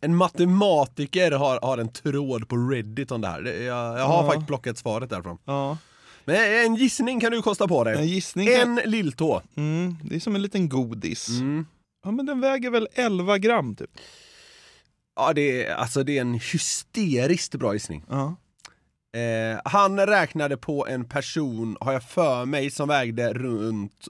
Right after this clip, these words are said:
Speaker 1: åttio, åttiofem kilo.
Speaker 2: Ja.
Speaker 1: Och då vägde lilltån någonstans mellan åtta och nio gram.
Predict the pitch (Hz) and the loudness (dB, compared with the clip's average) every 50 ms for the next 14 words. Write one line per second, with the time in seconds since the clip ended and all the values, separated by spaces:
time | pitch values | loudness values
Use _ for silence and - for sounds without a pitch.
0 | _ - 170 131 - _ _ - 135 113 117 120 - 117 - 127 113 104 - 127 | _ -4 -4 -4 -4 _ _ -6 -4 -4 -4 -4 -6 -2 -2 0 -2 0 -2 -2
1 | 113 98 107 127 143 - - 127 127 123 123 139 - - - - _ - 139 135 | -2 0 0 -2 -2 -2 -2 -2 0 0 -2 -4 -6 -14 -20 -18 _ -2 2 2
2 | 151 151 139 151 143 131 120 110 113 98 107 113 110 107 - - 117 120 135 135 | 4 4 4 4 4 4 4 2 0 -4 -2 0 0 0 0 0 -4 -4 -2 -2
3 | 123 110 101 - - - 107 107 107 107 - 110 113 107 101 - 110 95 - 104 | -2 -4 -6 -8 -6 -4 -4 -2 -2 -4 -4 -4 -4 -4 -2 -4 -4 -4 -4 -4
4 | 95 90 - - - - _ - 113 107 107 110 107 95 101 107 117 127 120 92 | -6 -6 -6 -6 -10 -10 _ -6 -4 -2 0 0 0 0 0 2 2 2 2 0